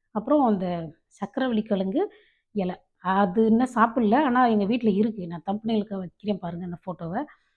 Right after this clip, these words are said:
அது இனிமே தான் சாப்பிடணும். அடுத்து அதை சாப்பிட்றாங்க. அடுத்து வந்து இ-, இதை விட ரொம்ப, எனக்கு ரொம்ப ஆச்சரியமா இருக்கிற ஒரு இலை வந்து, அ, குச்சிக்கிழங்கு இலை. நம்ம ஊர்ல வந்து இந்த ஜவ்வரிசி செய்யறதுக்கு பயன்படுத்துவாங்கல்ல, குச்சிக்கிழங்கு,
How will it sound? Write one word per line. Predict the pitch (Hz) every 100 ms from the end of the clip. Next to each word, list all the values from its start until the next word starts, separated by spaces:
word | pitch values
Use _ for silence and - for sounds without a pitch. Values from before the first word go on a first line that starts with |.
| _ -
அது | 185
இனிமே | 185 196
தான் | 190
சாப்பிடணும். | - 160 - 165 _ _ _ _
அடுத்து | 196 185 180 180 320 - _ _ _
அதை | 190 185 -
சாப்பிட்றாங்க. | 185 - 185 180
அடுத்து | 180 180 -
வந்து | 233 208 311
இ-, | 240 - -
இதை | 180 156 247
விட | 294
ரொம்ப, | 294 240 277 254 226 190
எனக்கு | 175 170 _ _ _ _ -
ரொம்ப | 320 262
ஆச்சரியமா | - 269 269
இருக்கிற | 269 226 233
ஒரு | 214
இலை | 202 214
வந்து, | 202 302 370 - _ _ _ 220
அ, | 196 190
குச்சிக்கிழங்கு | 294 294 330 302 226 220 233
இலை. | 185 160 _ _ -
நம்ம | 196 202
ஊர்ல | 240 247
வந்து | 220 226 202 285 - _ _ _ -
இந்த | 196 196 180 165
ஜவ்வரிசி | 220 247 302 294 -
செய்யறதுக்கு | 220 214 214 208
பயன்படுத்துவாங்கல்ல, | 202 202 190 185 190 190
குச்சிக்கிழங்கு, | 208 - 220 202 190 190 190 190